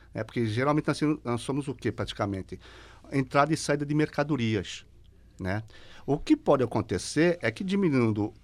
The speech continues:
o, o, o consumo, diminui a renda e as pessoas vão deixar de comprar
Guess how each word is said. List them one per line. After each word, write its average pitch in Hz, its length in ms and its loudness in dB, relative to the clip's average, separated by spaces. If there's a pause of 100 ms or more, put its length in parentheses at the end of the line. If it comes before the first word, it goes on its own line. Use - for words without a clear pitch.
o, 107 60 0
o, 92 760 0
o 82 60 -8
consumo, 113 680 0
diminui 110 420 0
a 127 120 2
renda 156 420 2 (440)
e 196 40 -2
as 170 80 0
pessoas 180 340 0
vão 185 80 4
deixar 180 200 0
de 190 40 -6
comprar 185 460 -4